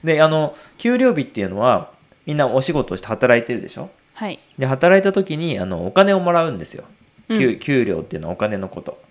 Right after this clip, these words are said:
Speaker 2: はい。
Speaker 1: 働いたお金を給料っていうんだけど、その給料をもらうのが、え、いつだった？僕は二十五日だったんですよ、僕の会社は。
Speaker 2: 私も二十五です。
Speaker 1: 毎月二十五日
Speaker 2: はい。
Speaker 1: っていう決まってた。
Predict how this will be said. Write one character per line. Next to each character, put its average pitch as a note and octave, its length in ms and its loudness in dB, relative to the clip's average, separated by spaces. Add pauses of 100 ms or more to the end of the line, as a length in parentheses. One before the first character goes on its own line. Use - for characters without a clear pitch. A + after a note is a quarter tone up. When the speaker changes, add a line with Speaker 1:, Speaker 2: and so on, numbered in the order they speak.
(180)
Speaker 2:
は G#3+ 120 -6
い。 G3 60 -2
Speaker 1:
働 G2+ 420 0
い - 60 -8
た F#3 140 4
お C#3+ 60 0
金 F#2+ 220 -4
を F2 60 -8
給 G#2 220 -2
料 E2+ 80 -6
っ D2+ 40 -8
て - 120 -18
い E2 40 -12
う - 20 -12
ん D2+ 40 -16
だ D2 80 -14
け E2 100 -10
ど、 A#2+ 320 -2 (540)
そ B2 80 -12
の A#2+ 140 -8
給 F#3+ 260 0
料 C3+ 400 0
を A2 60 0
も G#2 160 -2
ら A2 120 0
う A2 80 -4
の F#2 140 -8
が、 A2 380 -2 (1000)
え、 A#2 80 -8
い F#3+ 120 -4
つ - 100 -10
だ G#2 120 0
っ - 180 -10
た？ - 220 -14 (1400)
僕 F3+ 300 -4
は C#4+ 320 0
二 A3 160 -2
十 D3+ 160 -2
五 C3 160 -2
日 G#2+ 180 -10
だ F2+ 60 -12
っ - 40 -16
た - 120 -14
ん - 20 -14
で - 40 -18
す - 20 -18
よ、 F#2 60 -20
僕 A2 140 -10
の G2+ 120 -10
会 F#2 160 -4
社 F#2 120 -10
は。 E2+ 140 -10 (140)
Speaker 2:
私 C#4+ 360 -2
も C#4 140 4
二 C4 180 2
十 E3 200 -6
五 C#3+ 100 -6
で G2+ 120 -10
す。 - 120 -14
Speaker 1:
毎 D#3+ 200 0
月 E3 220 -10
二 E3 140 -4
十 A#2+ 160 -2
五 A2+ 160 -6
日 F2+ 300 -16 (180)
Speaker 2:
は A#3 160 -8
い。 F#3 60 -6
Speaker 1:
っ - 40 -14
て - 220 -8
い C3 40 0
う C3 40 -4
決 C3 140 -10
ま G2+ 100 -2
っ F#2+ 80 -8
て G#2 100 -10
た。 - 160 -12